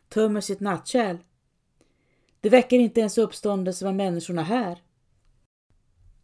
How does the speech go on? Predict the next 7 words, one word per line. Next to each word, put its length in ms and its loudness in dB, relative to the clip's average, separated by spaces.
Morgonljuset 680 4
vandrar 320 -2
med 120 -6
snabba 340 -4
steg 360 -6
över 140 -4
trädtopparna. 840 -8